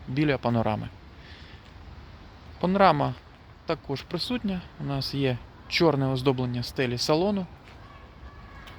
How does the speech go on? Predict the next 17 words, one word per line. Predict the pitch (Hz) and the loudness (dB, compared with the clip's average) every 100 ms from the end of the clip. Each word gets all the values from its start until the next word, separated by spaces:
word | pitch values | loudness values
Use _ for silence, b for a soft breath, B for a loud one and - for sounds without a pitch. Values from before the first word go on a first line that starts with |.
| - 143 | -10 0
У | |
нас | 139 131 | 0 2
є | 131 | 2
підігрів | 123 135 143 135 123 | 2 2 4 4 2
всіх | - 139 - | 0 -2 0
чотирьох | 135 - 131 120 - | -4 2 4 4 2
сидінь. | 143 139 190 196 - - B B B - - - - - - - - - - - - | -2 2 0 0 -4 -16 B B B -16 -14 -14 -12 -12 -12 -14 -10 -8 -6 -6 0
У | 139 | 2
нас | 135 127 | 4 2
в | - | 2
комплектації | 135 127 135 131 123 - - | 2 2 4 4 4 2 -6
також | 123 127 120 - - - B B B B B B - - - - - - | -6 -4 -4 -6 -12 -16 B B B B B B -16 -16 -18 -18 -14 -6
кришка | 151 - | -4 0
багажника | 160 196 220 208 196 180 - - - - - 165 | 4 6 6 4 0 -6 -6 -18 -20 -18 -12 -6
на | 165 170 165 - - - | 0 2 2 -2 -14 -6
електронному | 165 165 156 170 165 151 151 151 | 0 0 0 2 4 4 2 4
доступі. | 151 143 - - | 4 4 -2 -8